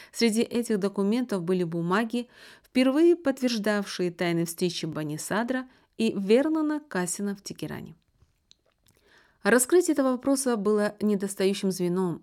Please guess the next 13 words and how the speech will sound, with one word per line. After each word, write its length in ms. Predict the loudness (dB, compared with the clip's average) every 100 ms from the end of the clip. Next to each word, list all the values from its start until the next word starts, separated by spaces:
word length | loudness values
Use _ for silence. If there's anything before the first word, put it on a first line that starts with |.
| -8
завершившим 840 | -6 -4 -6 -4 -4 -4 -6 -6
картину 540 | -6 -8 -8 -6 -6
пазла. 540 | -4 -4 -4 -6 -10 -14 _ _ -20 -20 -8
После 260 | -2 0 0
того 380 | 0 0 2 2
эти 160 | 2
документы 600 | 0 0 0 0 -2 -2
стали 300 | -4 -2 -2
официальными 720 | -2 -2 -4 -4 -4 -2 -2 -2
и 40 |
дошли 260 | -2 -4 -6
до 140 | -6
власти. 520 | -4 -6 -6 -8 -10